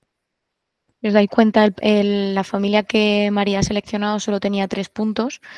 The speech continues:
Eh, entonces, bueno, tenéis esa otra opción cuando ella ha seleccionado el tipo de, de familia que quería hacer para el tipo de patrón. Entre paréntesis ponía precisamente plano. La, teníais una opción justo encima que ponía curvo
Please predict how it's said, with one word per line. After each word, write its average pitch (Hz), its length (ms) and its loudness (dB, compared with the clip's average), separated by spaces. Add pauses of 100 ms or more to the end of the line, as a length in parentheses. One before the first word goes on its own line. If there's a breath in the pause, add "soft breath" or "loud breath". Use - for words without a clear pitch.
(440 loud breath)
Eh, 196 220 0
entonces, 190 400 -2
bueno, 185 200 -2
tenéis 190 360 -4
esa 202 240 0
otra 196 220 0
opción 208 340 -4
cuando 190 260 -4
ella 190 320 0
ha 196 140 0
seleccionado 190 640 -4
el 190 160 -4
tipo 202 220 -2
de, 196 440 0
de 190 240 -2
familia 196 360 -2
que 190 80 -4
quería 190 260 -2
hacer 202 200 -4
para 190 160 -2
el 180 60 -8
tipo - 240 -4
de 196 80 0
patrón. 214 460 -2
Entre 190 200 -2
paréntesis 190 420 -2
ponía 196 280 -2
precisamente 190 600 -2
plano. 180 360 -2 (600 loud breath)
La, 190 180 2
teníais 190 340 0
una 202 100 2
opción 190 200 0
justo 208 300 -2
encima 214 420 0
que 226 100 -2
ponía 185 360 -2
curvo 208 460 0